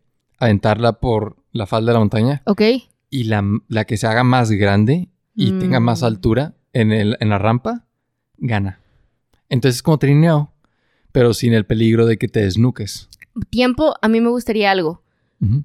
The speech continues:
Speaker 2: A ti te hacen la bola.
Speaker 1: Sí, eso es lo
Speaker 2: Y
Speaker 1: contrario a lo
Speaker 2: estás
Speaker 1: que
Speaker 2: en
Speaker 1: estoy
Speaker 2: el
Speaker 1: diciendo.
Speaker 2: núcleo de la bola.
Speaker 1: Ajá.
Speaker 2: Y si sobrevives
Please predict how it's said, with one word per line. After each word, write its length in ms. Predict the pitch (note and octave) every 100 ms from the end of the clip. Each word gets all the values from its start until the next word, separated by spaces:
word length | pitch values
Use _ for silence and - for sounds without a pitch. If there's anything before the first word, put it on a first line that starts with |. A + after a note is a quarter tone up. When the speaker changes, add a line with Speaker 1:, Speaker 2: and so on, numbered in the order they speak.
| -
Speaker 2:
A 120 | F#3 -
ti 160 | C4
te 240 | - B3 A3+
hacen 640 | B3+ - F4 C4 F3+ - _
la 260 | - F#3+ F#3
bola. 460 | F3 F#3 F3+ D#3 _ _ _ _ -
Speaker 1:
Sí, 260 | - A2+ -
eso 180 | G2+
es 80 | C#3
lo 80 | D3
Speaker 2:
Y 40 | -
Speaker 1:
contrario 340 | A#2+ B2 C3
a 20 |
lo 40 | A#2+
Speaker 2:
estás 40 |
Speaker 1:
que 60 | C#4
Speaker 2:
en 60 | C4
Speaker 1:
estoy 120 | B3
Speaker 2:
el 60 | A#3+
Speaker 1:
diciendo. 240 | A#3+ D4+
Speaker 2:
núcleo 520 | - C#4 C4 F#3+ E3
de 200 | F3 G#3
la 140 | G#3 F#3
bola. 380 | F#3+ F#3 F#3 G3 - -
Speaker 1:
Ajá. 220 | F3 -
Speaker 2:
Y 60 | B3
si 160 | - A3+
sobrevives 1600 | B3 A#3 G#3+ G3+ F#3+ F#3+ B3+ E4 D#4 A#3+ F3+ D#3+ - - -